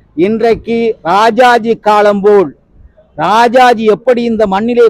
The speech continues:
குலக்கல்வி திட்டத்தை கொண்டு வந்தாரோ, அதுபோல கலைஞருடைய மகனாக இருக்கிற ஸ்டாலின் அவர்கள் மறுபடியும் சனாதனத்தை, குலக்கல்வி திட்டத்தை இந்த மண்ணிலே நிறைவேற்றுவதற்கு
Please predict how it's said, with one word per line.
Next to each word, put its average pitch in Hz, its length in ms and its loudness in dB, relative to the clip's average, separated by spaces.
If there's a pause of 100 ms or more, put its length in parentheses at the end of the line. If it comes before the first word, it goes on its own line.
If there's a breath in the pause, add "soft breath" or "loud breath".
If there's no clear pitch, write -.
(100)
குலக்கல்வி 226 460 -2
திட்டத்தை 190 440 -4
கொண்டு 214 440 0
வந்தாரோ, 190 460 0 (200)
அதுபோல 220 580 2 (140)
கலைஞருடைய 220 500 -2
மகனாக 208 520 -4
இருக்கிற 190 520 -8 (180)
ஸ்டாலின் 233 540 -2
அவர்கள் 196 460 -4 (180)
மறுபடியும் 233 540 -2
சனாதனத்தை, 220 960 -4
குலக்கல்வி 220 460 0
திட்டத்தை 196 580 -4 (160 soft breath)
இந்த 190 220 -2
மண்ணிலே 233 400 2
நிறைவேற்றுவதற்கு 214 1120 0